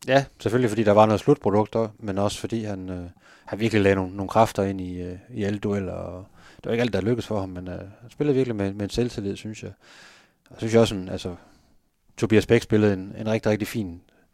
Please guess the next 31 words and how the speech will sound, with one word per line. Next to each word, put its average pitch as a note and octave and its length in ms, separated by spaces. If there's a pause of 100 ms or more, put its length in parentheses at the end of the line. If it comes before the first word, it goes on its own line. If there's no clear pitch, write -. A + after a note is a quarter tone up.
(200)
kamp, - 380
øh, F#2 140
eller F2+ 200 (340)
halvleg, F#2 380 (600)
øh, G2 180
fik G2+ 140
scoret, G#2+ 420
men F2 400
var F2+ 200
rigtig, G#2 200
rigtig G2 180
god G2 180
i - 20
presspillet, F#2+ 540
og E2 60
han F2 100
knoklede F#2+ 440
virkelig. F#2 320 (200)
Øh, F#2 300 (1000)
Tobias F#2+ 300
Mølgaard, G2+ 500 (200)
øh, B2+ 80
er F#2+ 220
jo F#2+ 80
på - 120
vej G2 160
tilbage, G2+ 340
kan - 120
man F2+ 120
sige. F#2+ 300 (220)
Øh, F#2 360